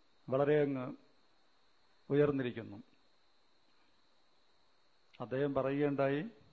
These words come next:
ഇന്നലെ തന്നെ പറഞ്ഞല്ലോ, ഇന്നത്തെ കൊണ്ട് പ്രഭാഷണം, സത്സംഗം കഴിഞ്ഞു അദ്ദേഹത്തിൻ്റെ. ഇനി ഇപ്പം മുതൽ നമ്മളെ സത്സംഗം തനിച്ചങ്ങോട്ട് ചെയ്തോളണം. അത് ഒരു വെല്ലുവിളിയുമാണ്, ഒരു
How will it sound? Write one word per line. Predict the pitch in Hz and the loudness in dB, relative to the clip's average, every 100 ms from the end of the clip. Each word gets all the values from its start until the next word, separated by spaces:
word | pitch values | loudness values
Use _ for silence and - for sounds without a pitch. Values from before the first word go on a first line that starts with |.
| _ _ _ _ _ _ _ _ _ _ _ _ - | _ _ _ _ _ _ _ _ _ _ _ _ -6
ഇന്നലെ | 139 165 175 | 0 2 4
തന്നെ | 196 185 | 6 6
പറഞ്ഞല്ലോ, | 170 185 139 117 - - | 6 2 -2 -6 -10 -4
ഇന്നത്തെ | 151 165 175 | -2 4 6
കൊണ്ട് | 170 175 151 | 6 4 4
പ്രഭാഷണം, | 143 160 156 165 147 143 156 | 6 4 4 0 0 0 0
സത്സംഗം | 143 180 180 170 | 2 4 4 4
കഴിഞ്ഞു | 151 165 135 - _ _ _ _ | 4 2 -4 -10 _ _ _ _
അദ്ദേഹത്തിൻ്റെ. | 147 139 165 165 156 123 - _ _ _ _ _ _ _ _ 147 | -2 4 4 4 -4 -6 -10 _ _ _ _ _ _ _ _ 0
ഇനി | 156 147 | 2 6
ഇപ്പം | 190 175 | 6 10
മുതൽ | 180 180 214 311 - - _ _ _ _ - 139 | 10 8 6 2 -10 -20 _ _ _ _ -8 -4
നമ്മളെ | 156 190 196 | 2 4 6
സത്സംഗം | 175 190 185 196 | 4 4 0 2
തനിച്ചങ്ങോട്ട് | 160 165 190 170 175 160 | 2 4 2 2 2 4
ചെയ്തോളണം. | 139 143 143 135 - - _ _ _ - _ _ _ _ _ _ _ _ _ _ _ | 4 4 2 -6 -16 -20 _ _ _ -20 _ _ _ _ _ _ _ _ _ _ _
അത് | 120 139 165 | -2 4 6
ഒരു | 170 175 175 - - _ _ _ _ | 6 6 4 0 -14 _ _ _ _
വെല്ലുവിളിയുമാണ്, | 117 127 170 185 190 202 190 185 190 277 - - | -4 0 2 4 6 8 6 4 2 -2 -6 0
ഒരു | 151 | 4